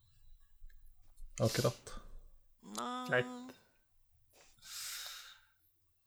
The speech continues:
Speaker 3: Eh, men, eh, men vi var jo inne på de Resident Evil-filmene, da. Det er vel,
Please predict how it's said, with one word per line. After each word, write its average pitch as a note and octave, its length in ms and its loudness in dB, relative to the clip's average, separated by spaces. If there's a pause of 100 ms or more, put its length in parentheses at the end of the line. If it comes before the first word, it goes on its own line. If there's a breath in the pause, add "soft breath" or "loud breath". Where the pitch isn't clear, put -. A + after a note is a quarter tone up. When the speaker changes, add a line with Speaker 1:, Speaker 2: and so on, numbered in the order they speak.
(140)
Speaker 3:
Eh, C3+ 840 12
men, C#3+ 360 12
eh, D3 320 12
men C#3+ 180 12
vi D#3 100 12
var D3 160 12
jo D#3 180 12
inne C3+ 160 12
på C#3 180 12
de C#3+ 120 12
Resident C3+ 420 12
Evil-filmene, B2 920 12
da. D3 240 12
Det B2+ 160 12
er B2 80 12
vel, D#3+ 160 12